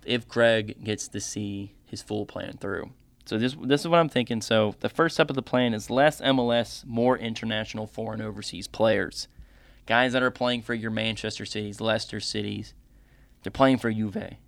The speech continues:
They're playing for Barca. They're playing for Dortmund, Bayern Munich. These great clubs that we most likely root for when we're not watching M L S.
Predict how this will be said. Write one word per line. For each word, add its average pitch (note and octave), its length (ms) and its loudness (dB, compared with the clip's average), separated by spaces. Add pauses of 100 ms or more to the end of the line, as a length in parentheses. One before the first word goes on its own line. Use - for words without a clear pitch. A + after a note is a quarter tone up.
(140)
They're A#2+ 100 -6
playing C3 400 -2
for A2+ 140 -2
Barca. G2+ 400 -2
They're B2+ 100 -4
playing C#3 420 -8
for A#2+ 120 -6
Dortmund, G#2 460 -4
Bayern B2+ 380 0
Munich. G#2+ 460 -4 (920)
These A#2+ 340 -4 (260)
great C#3 440 4
clubs G#2+ 400 0
that G#2 240 -4
we C3+ 380 0 (120)
most B2 300 2
likely C3 260 0
root F#3 240 0
for B2 320 -2
when A2 140 -2
we're A2 60 -4
not B2 220 -2
watching A2 280 -2
M B2+ 140 0
L A2+ 120 4
S. C#3 400 4